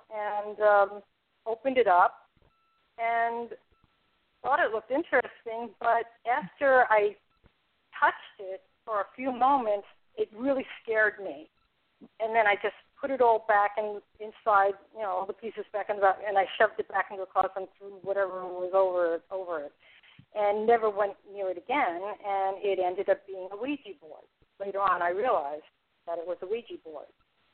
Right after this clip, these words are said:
And, um, so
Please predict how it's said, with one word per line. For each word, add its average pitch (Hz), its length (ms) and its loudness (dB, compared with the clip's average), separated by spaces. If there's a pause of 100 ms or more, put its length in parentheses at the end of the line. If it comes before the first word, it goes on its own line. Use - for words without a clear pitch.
(220)
And, 202 420 2 (120)
um, 185 680 2 (240)
so 190 800 0